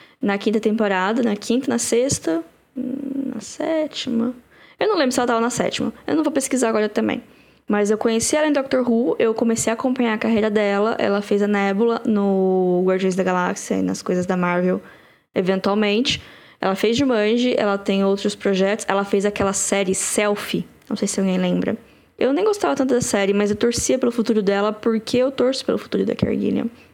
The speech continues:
Eu gosto muito dela. E assistam Jumanji, gente, é divertido. Não tenham preconceito por ser um remake, porque ele não é um remake, ele tem respeito pelo original.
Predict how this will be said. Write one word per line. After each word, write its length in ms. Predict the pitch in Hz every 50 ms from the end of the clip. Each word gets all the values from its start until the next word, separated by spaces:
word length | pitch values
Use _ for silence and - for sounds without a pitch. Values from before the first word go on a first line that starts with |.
| -
Eu 100 | - 220
gosto 260 | 226 226 233 233 - 269
muito 220 | 262 269 285 -
dela. 300 | 277 208 180 185 190 214 - - - - - - - - _ -
E 640 | 214 214 214 214 214 214 208 208 208 208 202 202 - - - _ _ _ _ _ _ _
assistam 420 | - 320 370 - 349 330 - 302
Jumanji, 420 | 294 285 285 254 196 175 185 196 190
gente, 360 | 190 185 180 185 190 - 214
é 100 | 208 214
divertido. 640 | 208 214 214 226 226 233 - - - 190 214 202 202 - - - - - _ _ _ _
Não 380 | - 220 214 214 220 220 226 233
tenham 240 | 233 240 214 208 214
preconceito 580 | 214 214 208 208 208 214 - 208 196 196 -
por 140 | - - 202
ser 180 | 202 - 202 196
um 40 | 202
remake, 580 | 214 208 208 196 185 185 196 202 - 202 - - - - - - _ _
porque 460 | - - 190 185 190 - - - 196
ele 320 | 208 208 208 208 233 302 403
não 160 | 453 403 339
é 60 | 269
um 60 | 262
remake, 540 | 254 233 196 185 180 175 175 175 - - 202
ele 280 | 190 196 196 202 214 214
tem 180 | - 240 285
respeito 380 | 320 330 - - 330 330 - -
pelo 120 | - 202
original. 540 | 185 185 180 190 196 190 185 196 - 196 202